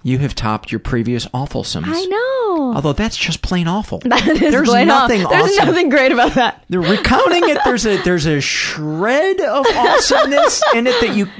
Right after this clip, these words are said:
Speaker 1: that you
Speaker 2: Oh,
Speaker 1: can
Speaker 2: I had a shred of awesome is I knew I was pregnant 'cause my nipples felt weird. So seven days in, I knew it. So I went to the clinic. That was cool.
Speaker 1: Oh,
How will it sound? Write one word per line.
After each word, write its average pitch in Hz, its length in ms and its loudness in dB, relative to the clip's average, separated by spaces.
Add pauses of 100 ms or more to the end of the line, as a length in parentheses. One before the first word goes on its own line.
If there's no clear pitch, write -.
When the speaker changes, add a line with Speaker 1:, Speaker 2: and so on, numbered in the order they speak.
Speaker 1:
that 170 200 -2
you 190 60 0
Speaker 2:
Oh, 220 200 2
Speaker 1:
can 196 280 -2
Speaker 2:
I 294 60 4
had 339 100 2
a - 20 0
shred 302 200 0
of 320 140 -2
awesome 262 320 0
is 226 80 0
I 220 80 2
knew 240 440 2
I 233 100 2
was 196 160 -2
pregnant 170 500 -6
'cause 190 140 -8
my 196 120 0
nipples 202 460 -2
felt 185 240 -2
weird. - 380 -4 (220)
So 196 400 0
seven 226 340 0
days 214 240 0
in, 214 180 2
I 180 200 0
knew 180 440 0
it. - 240 -8
So - 240 -6
I 95 100 -2
went 104 180 -6
to - 60 -18
the - 80 -10
clinic. - 360 -8
That 254 140 2
was 220 160 -2
cool. - 320 -8 (840)
Speaker 1:
Oh, 208 360 -2